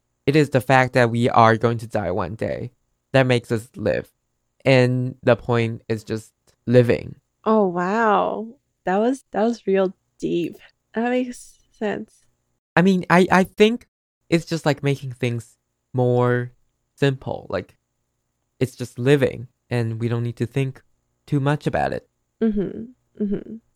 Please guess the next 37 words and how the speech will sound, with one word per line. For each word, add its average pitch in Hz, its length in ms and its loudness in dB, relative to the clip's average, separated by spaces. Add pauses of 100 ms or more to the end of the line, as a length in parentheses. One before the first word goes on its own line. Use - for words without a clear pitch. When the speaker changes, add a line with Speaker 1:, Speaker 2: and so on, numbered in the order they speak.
(160)
Speaker 2:
Wow. 208 500 -6 (440)
Okay, 226 520 6
so, 202 600 6
um, 185 420 2 (260)
I 208 140 4
guess, 214 500 0 (680)
yeah, 220 160 2
I 208 80 4
get 233 200 2
what 214 140 4
you're 208 160 2
saying. 180 400 -2
So 175 240 -2
it's 175 180 -8
like 123 220 -2 (100)
death 190 260 4 (140)
is 175 300 -6 (380)
the 196 100 2
only 202 260 0
thing 175 360 -6
that 190 200 6
makes 196 280 0
our 175 160 -2
life, - 360 -4 (180)
you 160 120 -8
know, 101 200 -8
meaningful 190 520 -4
and - 160 -12
valuable 98 640 -6
because 185 300 -6
one 170 140 -4
day 104 120 -6
we're 101 140 -4
gonna 170 180 -4
lose 196 300 4
it, - 220 -10
right? 85 300 -8